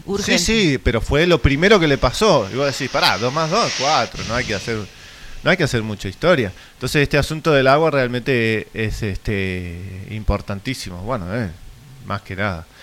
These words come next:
Speaker 2: el elemento vital, ¿no?
Speaker 1: Hacer algo, y, a ver, el tema de la lluvia. La lluvia, escasean. Yo sé que Capilla tiene sus periodos largos de sequía,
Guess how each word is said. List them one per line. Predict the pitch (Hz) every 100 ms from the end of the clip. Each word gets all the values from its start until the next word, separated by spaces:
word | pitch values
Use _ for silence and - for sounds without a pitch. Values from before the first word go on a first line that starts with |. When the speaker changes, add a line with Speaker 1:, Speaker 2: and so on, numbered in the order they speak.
| - - - -
Speaker 2:
el | 101
elemento | 104 104 110 110 117 127 120
vital, | 110 - 123 92
¿no? | 95 120 - - - - - - - -
Speaker 1:
Hacer | 208 - 269 233
algo, | 220 214 190 214 339 339 - - - _ _
y, | 190 180 180
a | 165
ver, | 170 170
el | 156
tema | 143 208 233
de | 175
la |
lluvia. | - 262 254 170 156 - - _ - - - - - -
La | 156
lluvia, | - 247 208 165 151 143 - - - - -
escasean. | 175 - 156 - 220 180 160 - - - - -
Yo | - 277
sé | 262 - 294 190 - - -
que | 208
Capilla | 196 175 196 202
tiene | 185 208 202 190
sus | 190
periodos | 180 185 180 202 196 180 160 156 -
largos | 156 180 208 226 190 165 147 147
de | 151
sequía, | 151 165 - 185 165 147